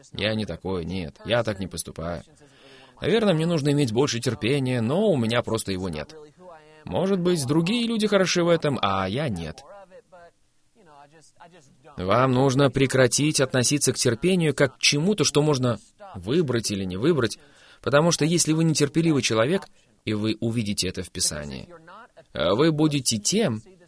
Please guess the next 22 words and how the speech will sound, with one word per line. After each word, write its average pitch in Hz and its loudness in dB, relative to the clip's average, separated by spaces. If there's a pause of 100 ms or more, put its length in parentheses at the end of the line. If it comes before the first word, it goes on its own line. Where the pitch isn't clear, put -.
(680)
кто - -4
не 135 2
имеет 131 0
того, 123 0
что 143 -2
Бог 123 -2
пообещал. 131 -4 (640)
Вы 95 -6
можете 90 -4
иметь. 143 -2 (800)
Потому 113 0
что 117 -2
мы 123 0
скоро 123 0
узнаем, 135 0
что 110 -2
необходимы 110 0
вера 127 -2
и 113 -4
терпение, 131 -2
чтобы 101 -4
унаследовать 104 -4